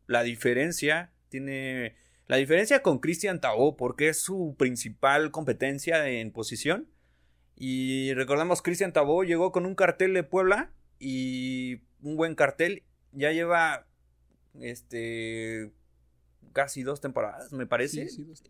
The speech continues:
Speaker 1: Dos temporadas. Y no ha lesiones, no ha levantado su nivel. Ahí se le ha visto mejor. Pero yo siento que Rotondi va a sentar a Cristian Tabó. Entonces es, es un extremo izquierdo que tiene mucha técnica y tiene mucha asistencia. Una, una pierna muy educada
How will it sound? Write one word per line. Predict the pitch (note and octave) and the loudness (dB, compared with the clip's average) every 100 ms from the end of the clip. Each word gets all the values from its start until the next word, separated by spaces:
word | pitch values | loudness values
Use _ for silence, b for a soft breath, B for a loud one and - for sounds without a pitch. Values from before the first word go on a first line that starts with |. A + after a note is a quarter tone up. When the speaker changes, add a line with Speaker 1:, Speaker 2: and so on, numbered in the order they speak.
| B2+ | -10
Speaker 1:
Dos | B2+ C#3+ | -8 -6
temporadas. | - F3 B2 A#2 B2+ D3+ A3+ - _ _ _ _ _ - _ _ | -8 -6 0 4 4 4 -2 -10 _ _ _ _ _ -20 _ _
Y | C3 C3 C3 C3 | -6 -4 -4 -2
no | C#3+ D#3 D#3+ | 0 4 6
ha | D#3+ D#3+ D#3 C#3 - B2+ | 8 6 4 0 -8 -2
lesiones, | C3 C#3 - F3+ G#3 G#3+ F3 | 4 4 6 6 6 6 4
no | F3+ | 4
ha | |
levantado | E3+ D3+ E3+ E3 | 4 4 2 0
su | - | -2
nivel. | C#3 E3 G#3 - | -2 -2 -2 -6
Ahí | D#3+ F#3+ | -4 -2
se | F#3 F#3+ | 0 4
le | |
ha | F#3+ | 4
visto | F#3+ G3+ | 4 0
mejor. | E3 D3+ A3 b b b - | -2 2 2 b b b 2
Pero | D#3+ E3+ | 4 4
yo | F#3+ | 2
siento | - F#3 F#3 F#3+ - | 2 0 2 0 2
que | D3+ | 4
Rotondi | C#3+ C#3 G3+ A#3 C4+ | 4 2 0 0 -2
va | G3+ F3 E3+ D3 C3+ | 4 6 6 4 2
a | |
sentar | - B2 C#3 C3 | -2 -2 2 4
a | B2 | 4
Cristian | B2+ B2+ A#2+ | 0 -6 -4
Tabó. | A2 A2 A2 A2 | 2 2 2 0
Entonces | A2+ D3+ D3 | 0 -2 0
es, | E3+ D#3+ - | 0 0 -2
es | D#3 F3+ | -2 0
un | G3+ | -2
extremo | E3+ - G#3 G3+ | -4 -4 -6 -4
izquierdo | F#3 - G#3 A3 A3+ B3+ | -6 2 4 4 4 2
que | - | 0
tiene | C#3+ E3 E3 | -4 -6 -6
mucha | D#3+ E3+ E3+ D3+ | -6 -6 -2 0
técnica | F3 F#3+ F#3+ A3+ A3+ | 0 -4 -2 -2 -4
y | - C3+ | -10 -8
tiene | E3 E3 | -6 -8
mucha | D#3+ E3+ F3 F3 | -8 -8 -2 -2
asistencia. | D#3+ B2 - C#3 C3+ G#2+ - - | 0 -6 -6 -6 -4 -6 -6 -10
Una, | C#3+ D3+ | -8 -6
una | D3 C#3+ | -6 -6
pierna | D3 C#3+ | -4 -6
muy | C#3 D3 | -6 -4
educada | C3+ A#2 C#3 D3 F3+ | -4 4 4 6 2